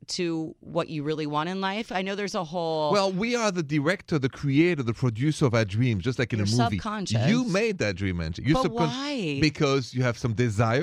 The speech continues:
Speaker 1: So
Speaker 2: some
Speaker 1: you,
Speaker 2: fear. That
Speaker 1: you,
Speaker 2: is why.
Speaker 1: you feel like every dream is representative
Speaker 2: Of
Speaker 1: of
Speaker 2: something,
Speaker 1: of something.
Speaker 2: or desire or fear. Like, when I dreamed about an ex-girlfriend and I wake up and she's not here,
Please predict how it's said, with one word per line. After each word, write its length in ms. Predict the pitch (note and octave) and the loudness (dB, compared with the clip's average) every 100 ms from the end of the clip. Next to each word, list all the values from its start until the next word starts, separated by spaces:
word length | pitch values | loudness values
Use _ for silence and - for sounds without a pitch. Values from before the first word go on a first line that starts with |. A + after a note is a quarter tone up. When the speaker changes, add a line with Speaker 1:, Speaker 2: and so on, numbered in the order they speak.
| G3+ | 0
Speaker 1:
So 120 | - | 2
Speaker 2:
some 40 | B3+ | 0
Speaker 1:
you, 100 | - | 0
Speaker 2:
fear. 340 | A3+ B3 G3 | 0 2 2
That 220 | G#2+ B2+ | 2 2
Speaker 1:
you, 60 | D#3 | 2
Speaker 2:
is 80 | E3+ | 0
why. 340 | F#3+ A3+ A#3+ | -2 -2 2
Speaker 1:
you 120 | B3+ | 0
feel 240 | C#4+ C#4 B3 | 0 -2 -2
like 200 | A#3 G#3+ | -2 -2
every 380 | F#3 F#3+ F3+ F#3 | -2 -2 -4 -6
dream 380 | D#3+ E3+ E3 D#3 | -4 -4 -2 -2
is 200 | D3 C#3 | -4 -4
representative 680 | D3+ D3 C#3 D3 C3+ C3+ A#2+ | -4 -4 -4 -4 -4 -6 -2
Speaker 2:
Of 140 | C3+ B2+ | 2 2
Speaker 1:
of 40 | |
Speaker 2:
something, 540 | A#2+ - D3 B2 G2+ G2+ | 0 2 4 4 2 0
Speaker 1:
of 100 | C3 | 0
something. 320 | F#3 D#3 C3 | -2 0 2
Speaker 2:
or 80 | B2 | 2
desire 540 | A2+ A#2+ G#2 B2+ C#3 | 2 0 2 2 4
or 140 | B2 A#2+ | 4 2
fear. 220 | - B2 | 2 0
Like, 200 | F#2+ F#2+ - | 0 -2 0
when 240 | C#3+ C#3+ | 2 2
I 100 | F#3 | 2
dreamed 320 | A3+ F#3+ F3 | 0 0 0
about 300 | D3+ C3+ B2+ | 2 2 2
an 100 | B2 | 0
ex-girlfriend 880 | B2 B2+ - C#3+ A3 A#3+ - G2+ A2+ | 0 -2 0 0 0 -2 0 0 0
and 140 | A#2+ B2+ | 0 0
I 80 | |
wake 260 | C#3 C#3 - | 2 0 0
up 240 | C3+ C3+ | -2 -2
and 100 | B2 | -6
she's 180 | A#2 C#3+ | -2 0
not 180 | B2 F2+ | 0 -2
here, 480 | C3+ G3 D3 A#2 | 2 2 4 2